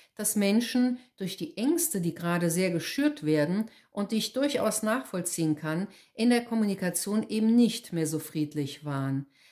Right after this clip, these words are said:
Achtet sehr darauf, es dient niemandem, jetzt in Aggression oder sogar in Boshaftigkeit zu verfallen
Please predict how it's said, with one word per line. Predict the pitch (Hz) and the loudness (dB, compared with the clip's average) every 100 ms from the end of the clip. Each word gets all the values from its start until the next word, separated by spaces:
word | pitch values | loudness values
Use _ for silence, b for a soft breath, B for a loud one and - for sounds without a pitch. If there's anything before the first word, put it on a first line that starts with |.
| b | b
Achtet | - 220 233 247 | -4 -4 -2 -2
sehr | 208 196 | 2 2
darauf, | 185 143 135 131 143 - | 2 0 -2 -2 -4 -4
es | 185 - | -4 2
dient | 240 247 247 | 2 2 2
niemandem, | 254 285 269 185 147 151 147 B | 4 6 6 2 0 0 0 B
jetzt | - 202 208 - - | -8 -6 -2 -2 -2
in | 170 - | -6 -4
Aggression | 165 170 160 - 185 208 226 175 147 B B B | -6 -4 -4 -2 -2 2 2 4 2 B B B
oder | - 160 160 151 - | -6 -2 0 -2 -4
sogar | 165 165 156 | -8 -4 0
in | 151 151 | 0 0
Boshaftigkeit | 185 220 185 170 165 151 165 151 151 | 0 0 -2 -4 -6 -6 -2 -2 -2
zu | 156 | -6
verfallen | 160 147 214 208 156 143 | -8 -8 -4 0 0 0